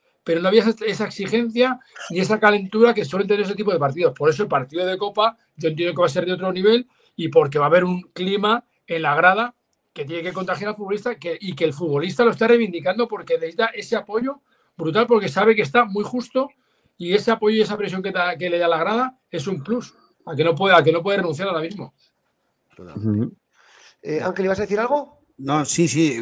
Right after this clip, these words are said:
Speaker 4: quería comentar, a-, acabar por el, con el tema ese, ¿no? Que lo, lo difícil va a ser dónde encaja Reinildo. Yo creo que Reinildo hace falta en esta defensa como el comer ya. Lo que pasa es que a ver dónde, dónde lo encajas, porque ahora mismo Mario Hermoso, que es que es el que está jugando de tercer central por la izquierda,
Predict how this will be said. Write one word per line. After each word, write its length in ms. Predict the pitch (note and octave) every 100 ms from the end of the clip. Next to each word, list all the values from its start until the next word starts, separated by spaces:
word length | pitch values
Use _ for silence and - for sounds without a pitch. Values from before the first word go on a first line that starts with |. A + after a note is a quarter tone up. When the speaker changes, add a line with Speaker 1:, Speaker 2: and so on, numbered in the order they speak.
| B2
Speaker 4:
quería 260 | A#2 A2+ B2+
comentar, 480 | C3+ C3 C#3 C3+ C#3
a-, 260 | B2 A#2+ A2+
acabar 320 | A2+ A#2 B2
por 160 | C3+
el, 100 | B2+
con 160 | B2 A#2+
el 100 | G#2+
tema 200 | B2+ B2
ese, 180 | C3 A#2
¿no? 140 | C3
Que 80 | B2
lo, 220 | A2 G2+
lo 180 | G2+ G#2
difícil 420 | G#2 B2+ B2 C3
va 60 | C3+
a 20 |
ser 260 | D3 D3+ C#3
dónde 300 | B2+ C#3 C#3
encaja 360 | A#2 B2 C3
Reinildo. 560 | A2 G#2+ A#2 D#3+ A2+ E2+
Yo 100 | G#2
creo 160 | A#2 A#2+
que 120 | A#2+
Reinildo 340 | A#2+ C3 B2
hace 220 | A2 A#2+
falta 320 | - C3 B2+ A2+
en 80 |
esta 160 | A2 A#2+
defensa 360 | A2+ C3+ B2 A2
como 160 | G2
el 60 | F#2+
comer 260 | - A2
ya. 220 | A#2 D3 - - - - -
Lo 80 |
que 60 | G2+
pasa 120 | A#2+
es 40 | B2
que 80 | C3+
a 40 |
ver 120 | C#3
dónde, 480 | C#3+ C#3 C3 A#2 - G#2+
dónde 260 | B2 A#2
lo 100 | A2
encajas, 480 | G2+ C3+ C3+ A2 -
porque 320 | - G2 G#2
ahora 200 | G#2 A#2+
mismo 280 | B2+ C#3 B2+
Mario 200 | B2 B2
Hermoso, 340 | A#2+ C#3+ C#3
que 80 | A2+
es 80 | G#2+
que 80 | A#2
es 60 |
el 120 | A#2 A2+
que 80 |
está 220 | A2 - A#2+
jugando 340 | B2+ B2+ B2
de 120 | A#2
tercer 560 | A#2+ G#2+ B2+ B2 A#2+ A#2
central 380 | B2+ A#2 B2+ B2
por 100 | B2
la 60 |
izquierda, 440 | A#2+ D3 C#3+ E3